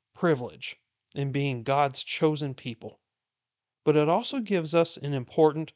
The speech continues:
responsibility. As Jesus has challenged us in his word,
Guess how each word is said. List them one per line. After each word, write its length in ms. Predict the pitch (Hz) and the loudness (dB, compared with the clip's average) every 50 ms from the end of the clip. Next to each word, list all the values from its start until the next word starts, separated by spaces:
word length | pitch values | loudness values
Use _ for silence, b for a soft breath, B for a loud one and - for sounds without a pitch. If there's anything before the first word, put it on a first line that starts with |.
| _ _ | _ _
responsibility. 960 | - 135 - - - 127 117 - - 123 110 101 110 110 113 110 98 - - _ _ _ _ _ _ _ _ _ _ _ _ _ _ _ _ _ _ _ _ _ _ _ _ _ _ _ _ _ _ _ _ _ _ - | -10 -10 -6 -4 -4 -4 -4 -4 -8 -12 -10 -8 -6 -6 -6 -6 -8 -12 -18 _ _ _ _ _ _ _ _ _ _ _ _ _ _ _ _ _ _ _ _ _ _ _ _ _ _ _ _ _ _ _ _ _ _ -4
As 140 | 151 147 | -4 -4
Jesus 460 | 139 143 196 240 262 - 311 302 - - | -2 -2 -2 -2 -2 -2 -4 -6 -4 -2
has 180 | 208 165 - | -2 -2 -2
challenged 560 | - - - 185 180 180 175 156 139 123 - | -4 -4 -2 0 0 2 0 0 -2 -2 -2
us 220 | 131 131 127 - - | -2 -2 -2 -4 -6
in 160 | 131 147 143 | -6 -6 -4
his 200 | 127 131 117 113 | -4 -4 -6 -6
word, 460 | 113 117 139 135 117 107 104 104 110 | -4 -2 0 0 0 0 -4 -8 -12